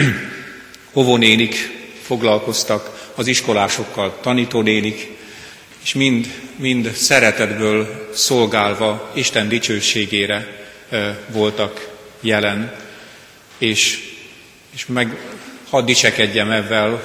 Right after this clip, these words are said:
hogy, hogy olyan bolond világot élünk, amikor a fiatalokat azt látjuk, hogy,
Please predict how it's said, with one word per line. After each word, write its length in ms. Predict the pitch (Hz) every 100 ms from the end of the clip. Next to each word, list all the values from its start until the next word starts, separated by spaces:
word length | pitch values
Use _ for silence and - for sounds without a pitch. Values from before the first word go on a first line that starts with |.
| -
hogy, 260 | 107 107 - - - - - -
hogy 340 | 120 107 117 110 - - - - - - - - - -
olyan 580 | 131 120 110 110 117 - -
bolond 340 | 127 139 120 107
világot 480 | 127 110 104 104 127
élünk, 320 | 117 107 107
amikor 340 | 110 107 117
a 40 | 107
fiatalokat 1080 | - 123 107 113 107 - 107 - - - -
azt 240 | 120 -
látjuk, 400 | 117 107 - 117
hogy, 320 | - 107 107